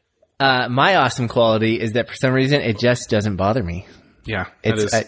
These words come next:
Speaker 1: yeah.
Speaker 2: something you've been able to cut through before, where everybody else gets this, like, intimidation factor at some point in time, and
Speaker 1: Yeah.
Speaker 2: you're like, "I don't care."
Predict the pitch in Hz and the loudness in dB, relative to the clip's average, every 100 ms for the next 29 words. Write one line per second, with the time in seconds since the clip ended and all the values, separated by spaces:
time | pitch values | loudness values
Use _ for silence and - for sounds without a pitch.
0 | - 147 95 - - 131 127 120 110 110 | -2 -2 -2 -6 -2 0 2 2 2 0
1 | 107 101 - 107 - 110 95 98 107 98 | 0 -2 0 -2 -2 -6 -6 -4 -2 0
2 | 98 - 104 95 92 - - - _ 123 | 0 -2 -2 -2 -4 -14 -20 -20 _ -2
3 | 120 113 110 107 104 - 107 - 101 - | 0 2 2 4 2 -2 -8 -8 -6 -4
4 | 101 104 98 110 98 101 - 104 101 95 | -4 -4 -6 -6 -4 -4 -4 -4 -2 -2
5 | 104 95 95 104 - 127 120 120 113 - | -2 -2 -2 -2 0 0 0 -2 -4 -4
6 | 107 104 151 143 95 92 - 107 113 95 | -2 0 2 2 0 -4 -4 -2 -2 -6
7 | - - 87 | -10 -6 -6